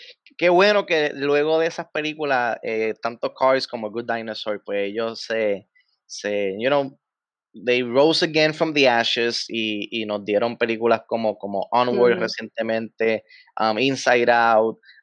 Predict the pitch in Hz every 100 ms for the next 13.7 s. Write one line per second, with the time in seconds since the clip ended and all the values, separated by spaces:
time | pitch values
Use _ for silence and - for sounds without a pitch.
0 | - 107 104 104 - - 147 139 135 131
1 | 127 - _ _ - 117 107 113 123 123
2 | 117 - 113 110 101 113 110 113 110 104
3 | - - 113 110 104 98 - _ _ -
4 | 101 98 95 92 101 101 98 95 98 107
5 | 101 113 107 98 95 _ _ _ - 113
6 | 113 117 117 175 190 143 113 113 110 120
7 | 120 117 120 135 147 151 147 139 139 147
8 | 135 - 127 113 - 123 113 - 123 120
9 | 131 131 123 120 113 131 131 123 - 120
10 | 127 113 - 110 107 143 - 104 95 _
11 | - _ 117 117 110 107 104 104 _ _
12 | - _ _ _ _ _ _ _ - 165
13 | - 170 165 190 - 196 180